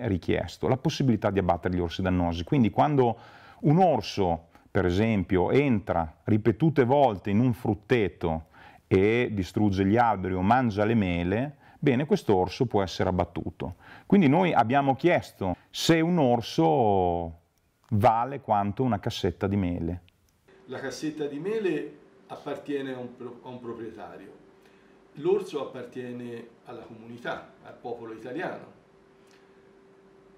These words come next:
Speaker 2: Eh, da un punto di vista del proprietario della cassetta di mele, eh, dice: "Ma, eh, il mio pelo d'orso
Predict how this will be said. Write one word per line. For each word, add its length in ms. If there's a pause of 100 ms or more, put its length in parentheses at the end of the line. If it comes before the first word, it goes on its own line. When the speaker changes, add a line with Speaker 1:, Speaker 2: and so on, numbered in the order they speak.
(540)
Speaker 2:
Eh, 420
da 100
un 100
punto 260
di 100
vista 320
del 140
proprietario 1040 (140)
della 180
cassetta 480
di 100
mele, 480 (1080)
eh, 260
dice: 240
"Ma, 260
eh, 380 (720)
il 140
mio 360
pelo 640 (180)
d'orso 640